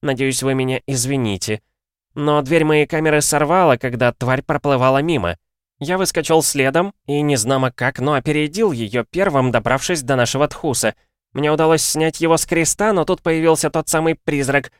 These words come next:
и остальное вы видели собственными глазами». Наступило молчание. «Что? Чего смотрите-то так?» не выдержал алхимик. «Знаю, поверить трудно,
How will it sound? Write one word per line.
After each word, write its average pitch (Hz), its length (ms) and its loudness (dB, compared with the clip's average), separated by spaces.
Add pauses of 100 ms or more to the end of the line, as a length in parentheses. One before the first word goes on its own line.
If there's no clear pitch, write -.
(240)
и - 80 -4
остальное 170 460 0
вы 170 120 2
видели 170 300 0
собственными 156 640 0
глазами». 156 560 0 (1040)
Наступило 92 520 -2
молчание. 87 680 -2 (960)
«Что? 143 460 0 (380)
Чего 190 200 0
смотрите-то 156 640 0
так?» 120 260 -4 (540)
не 95 140 -2
выдержал 85 540 -2
алхимик. 85 580 -2 (520)
«Знаю, 156 440 0
поверить 185 420 2
трудно, 143 440 0